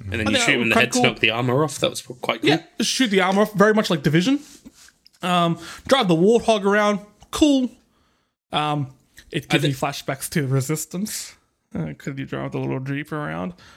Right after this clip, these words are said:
Speaker 2: No one's gonna understand that unless people
Speaker 1: No.
Speaker 2: played Resistance lately.
Speaker 1: Um,
Speaker 2: Ugh, I'm wasting you people. It's not
Speaker 1: yeah.
Speaker 2: my own Resistance
Speaker 1: Um,
Speaker 2: podcast.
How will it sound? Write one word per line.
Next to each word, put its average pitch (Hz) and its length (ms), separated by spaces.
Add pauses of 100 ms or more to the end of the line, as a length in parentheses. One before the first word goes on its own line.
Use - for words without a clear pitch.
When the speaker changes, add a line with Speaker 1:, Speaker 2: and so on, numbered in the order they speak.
(120)
Speaker 2:
No 220 180
one's 247 180
gonna 143 120
understand 131 440
that 156 40
unless 165 180
people 104 240
Speaker 1:
No. 98 100
Speaker 2:
played 170 180
Resistance 165 440
lately. 127 280 (680)
Speaker 1:
Um, 120 320
Speaker 2:
Ugh, 143 80 (200)
I'm 143 120
wasting 131 380
you 131 60
people. 135 260
It's - 100
not 131 100
Speaker 1:
yeah. 110 80
Speaker 2:
my 139 60
own 135 80
Resistance 135 400
Speaker 1:
Um, 135 440
Speaker 2:
podcast. 131 60